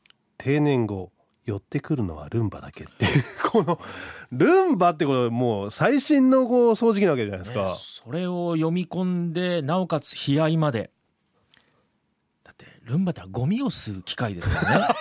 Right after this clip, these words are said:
Speaker 2: <laughs> 言葉は綺麗ですけど、なんか、
Speaker 1: <laughs>
Speaker 2: 音楽っぽくて。違います。ゴミを吸う機械だけが寄ってくるってことは、大きなゴミとその機械を認識してるっていうところまで、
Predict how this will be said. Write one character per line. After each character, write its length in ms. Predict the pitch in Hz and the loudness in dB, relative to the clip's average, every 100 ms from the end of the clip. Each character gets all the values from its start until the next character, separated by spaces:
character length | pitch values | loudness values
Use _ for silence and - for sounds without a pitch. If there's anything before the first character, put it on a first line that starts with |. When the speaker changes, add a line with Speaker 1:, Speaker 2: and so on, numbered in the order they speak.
| - | -2
Speaker 2:
<laughs> 240 | - 254 | -2 -2
言 80 | 170 | -2
葉 200 | 226 262 | 0 0
は 100 | 196 | 0
綺 240 | - 196 | 0 0
麗 160 | 180 151 | 2 2
で 100 | - | 0
す 100 | - | -2
け 80 | 113 | -4
ど、 60 | |
な 60 | 120 | -2
ん 40 | |
か、 140 | 110 98 - - 807 880 605 - - | -2 -2 -2 -4 0 0 0 0 0
Speaker 1:
<laughs> 720 | 220 - 202 - - _ _ - | -4 -6 -12 -12 -20 _ _ -6
Speaker 2:
音 100 | 131 | -2
楽 220 | 120 - | -2 -6
っ 20 | |
ぽ 180 | - 120 | -8 -8
く 80 | - | -6
て。 280 | 104 90 - 107 - | -8 -8 -12 -18 -10
違 260 | 101 104 165 | -6 -4 -4
い 20 | |
ま 100 | 175 | -4
す。 100 | 131 | -6
ゴ 160 | 90 127 | -8 -6
ミ 120 | 220 | -4
を 80 | 220 | -4
吸 240 | - 139 | -6 -6
う 20 | |
機 140 | 127 - | -6 -6
械 180 | 147 139 | -4 -4
だ 80 | |
け 120 | 139 185 | -2 -2
が 60 | |
寄 100 | 127 | -4
っ 40 | 117 | -4
て 140 | 175 | -8
く 40 | |
る 40 | 160 | -8
っ 20 | |
て 120 | - | -8
こ 80 | 117 | -6
と 100 | 160 | -4
は、 100 | 143 _ _ | -4 _ _
大 220 | 175 247 - | -4 -4 -2
き 140 | 165 | -2
な 100 | 117 | -2
ゴ 160 | 110 143 | -2 -2
ミ 160 | 220 | -2
と 100 | - | -4
そ 140 | - 123 | -4 -6
の 80 | |
機 100 | - | -6
械 120 | 147 104 | -4 -4
を 20 | |
認 200 | 123 185 | -2 -4
識 220 | - 208 | -4 -8
し 80 | - | -6
て 100 | 214 | -6
る 100 | 208 | -8
っ 20 | |
て 260 | - - 175 | -12 -8 -6
い 100 | 175 | -6
う 60 | |
と 100 | 170 | -6
こ 100 | 175 | -4
ろ 60 | 180 | -2
ま 120 | 170 | 0
で、 220 | 165 165 | 0 -2